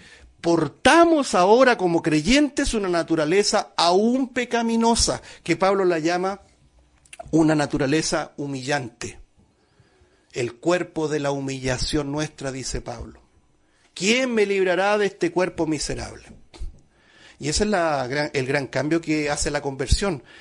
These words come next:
Ya tú, eh, tienes, eh, ¿no es cierto?, convencimiento de que eres pecador, dolor de ser pecador, ¿ya? Esa es la gran diferencia de la conversión.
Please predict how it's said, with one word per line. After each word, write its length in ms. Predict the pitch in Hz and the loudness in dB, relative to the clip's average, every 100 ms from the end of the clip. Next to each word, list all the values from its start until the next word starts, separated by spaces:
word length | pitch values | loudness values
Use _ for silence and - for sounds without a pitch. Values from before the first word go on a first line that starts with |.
| - - | -20 -20
Ya 260 | - 147 151 | -4 -2 0
tú, 480 | 160 160 156 135 - _ _ _ - | 0 0 0 -4 -8 _ _ _ -14
eh, 120 | - | -8
tienes, 520 | 156 156 151 - - - _ _ _ _ _ - | -2 -2 -2 -6 -12 -16 _ _ _ _ _ -12
eh, 580 | 131 127 120 120 131 _ _ _ _ _ | -10 -8 -10 -12 -18 _ _ _ _ _
¿no 120 | - 123 | -6 -6
es 60 | |
cierto?, 680 | - 147 - 135 123 156 - _ | -4 -4 -2 -4 -4 -8 -16 _
convencimiento 1040 | - 139 123 127 - 120 117 170 220 233 220 | -6 -2 0 0 0 -2 0 0 0 -2 -4
de 100 | 208 | -2
que 180 | 180 | -2
eres 160 | 202 214 | -2 -2
pecador, 540 | - 196 202 233 240 - _ _ _ _ _ | -2 -2 -2 -4 -4 -10 _ _ _ _ _
dolor 680 | 127 143 127 151 185 208 | -4 -2 0 0 2 2
de 120 | 202 208 | 0 0
ser 260 | 208 202 | 0 0
pecador, 500 | 208 208 208 226 196 - - _ _ _ _ _ _ _ - | -2 -2 -2 -2 -4 -8 -20 _ _ _ _ _ _ _ -14
¿ya? 280 | 135 151 180 _ _ _ _ | -10 -10 -14 _ _ _ _
Esa 180 | - - | -8 -2
es 60 | 156 | 0
la 80 | |
gran 200 | 170 190 | 2 0
diferencia 500 | 196 185 190 220 220 | -2 -2 0 0 2
de 40 | 214 | 2
la 120 | 202 | 2
conversión. 600 | 202 196 190 - 247 165 | 0 0 0 2 2 0